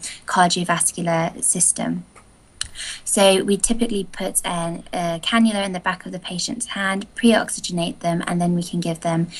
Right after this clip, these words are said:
the induction drugs. The most common, um, drug used to induce anesthesia is propofol.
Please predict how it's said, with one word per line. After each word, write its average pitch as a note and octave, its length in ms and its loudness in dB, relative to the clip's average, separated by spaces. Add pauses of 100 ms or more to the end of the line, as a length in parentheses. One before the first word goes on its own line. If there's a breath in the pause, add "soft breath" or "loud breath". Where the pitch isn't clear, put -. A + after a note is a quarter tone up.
(200 loud breath)
the E3+ 220 2
induction E3 580 2
drugs. D#3 520 0 (1900 loud breath)
The A#3 80 10
most A3+ 240 10
common, B3 520 8
um, F#3 340 0
drug F3+ 340 0 (560 soft breath)
used G3+ 460 2
to F#3 140 0
induce F#3+ 440 0
anesthesia F3 760 0
is E3 280 0
propofol. G#3+ 800 0